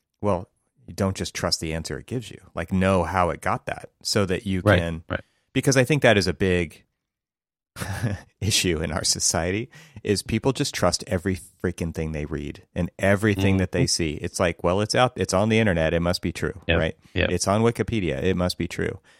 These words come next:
Speaker 1: Uh, the answer that the thing gave me is this, so it must be true, without any kind of,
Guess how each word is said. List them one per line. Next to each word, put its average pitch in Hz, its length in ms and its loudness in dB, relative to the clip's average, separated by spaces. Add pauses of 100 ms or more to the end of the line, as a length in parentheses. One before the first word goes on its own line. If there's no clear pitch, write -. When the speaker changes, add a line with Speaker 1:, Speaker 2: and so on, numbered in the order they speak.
(320)
Speaker 1:
Uh, 85 160 4
the 90 220 -2
answer 110 400 2
that 104 180 2
the 104 100 -2
thing 101 280 0
gave 95 280 0
me 76 280 -2
is 80 220 -4
this, 82 320 0 (100)
so 87 200 -2
it 78 100 -2
must 85 240 -2
be 80 100 -4
true, 101 260 0
without 110 540 6
any 110 240 4
kind 98 280 2
of, 85 180 0